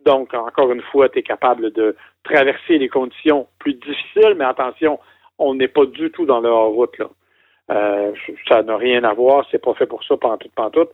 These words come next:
C'est vraiment, euh, un système de sécurité à rouage intégral qui te permet d'être,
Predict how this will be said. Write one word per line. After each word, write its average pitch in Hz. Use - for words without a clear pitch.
C'est 139
vraiment, 143
euh, 110
un 123
système 143
de -
sécurité 139
à 107
rouage 117
intégral 113
qui -
te -
permet 117
d'être, 110